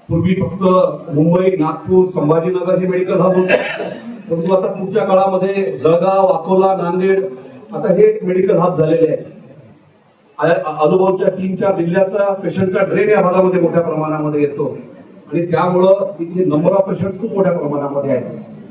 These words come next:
भविष्य काळामध्ये आपल्या या डायग्नोस्टिकच्या माध्यमातून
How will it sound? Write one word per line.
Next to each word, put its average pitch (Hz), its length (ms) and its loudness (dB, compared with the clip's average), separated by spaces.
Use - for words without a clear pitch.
भविष्य 175 320 2
काळामध्ये 175 720 0
आपल्या 160 340 -2
या 170 100 0
डायग्नोस्टिकच्या 170 540 0
माध्यमातून 160 580 0